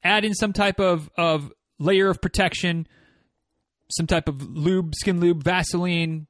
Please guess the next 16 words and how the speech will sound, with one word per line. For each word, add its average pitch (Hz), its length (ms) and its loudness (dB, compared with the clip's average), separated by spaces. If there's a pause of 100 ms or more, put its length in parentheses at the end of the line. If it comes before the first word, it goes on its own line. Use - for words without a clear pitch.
Body 170 240 0
Glide, 165 360 2
whatever. 156 540 2 (320)
Uh, 131 220 0
some 185 260 0
combination 160 960 -2 (460)
of 147 240 2
the 135 60 0
three 190 640 0 (300)
may 156 240 -2
help 147 340 -4
to - 100 -12
prevent 123 300 -6
the 135 60 -8
blisters. - 640 -6 (580)
Now, 185 300 2